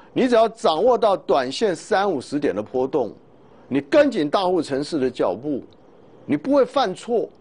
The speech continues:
一早，对不对？九点钟先翻多，你就乖乖的跟着程式交易。你要的就是赶快跟上，啊，不要怀疑，短线的波动，一分 K 就是帮你掌握到短线三五十点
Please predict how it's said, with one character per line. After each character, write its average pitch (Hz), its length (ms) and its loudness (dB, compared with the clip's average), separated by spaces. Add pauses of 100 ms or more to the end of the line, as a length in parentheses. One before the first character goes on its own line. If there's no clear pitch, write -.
(380)
一 294 180 4
早， 147 420 0 (200)
对 285 80 -2
不 277 60 -2
对？ 311 240 4 (260)
九 226 220 4
点 214 240 2
钟 233 320 2 (180)
先 220 300 0
翻 220 280 0
多， 214 360 2 (120)
你 131 160 -2
就 165 180 2
乖 180 240 2
乖 170 220 0
的 139 180 0 (220)
跟 180 180 2
着 160 80 2
程 123 220 -4
式 131 160 -6
交 127 200 2
易。 117 140 -2 (160)
你 131 240 0
要 185 220 4
的 156 100 -2
就 160 140 -4
是 165 100 -8
赶 107 320 -2
快 147 220 0
跟 147 260 -2
上， 147 220 -4 (680)
啊， 87 160 -2
不 - 120 -4
要 113 160 2
怀 107 320 -2
疑， 87 300 -6 (440)
短 123 220 0
线 185 180 0
的 139 60 0
波 139 220 0
动， 135 240 -2 (340)
一 262 240 2
分 214 260 0
K 208 300 0 (160)
就 254 180 2
是 196 120 0
帮 196 200 0
你 180 120 -2
掌 135 280 -2
握 185 120 2
到 165 120 2
短 123 320 -2
线 147 240 -2
三 156 300 -2
五 123 100 -4
十 120 160 -8
点 120 220 -2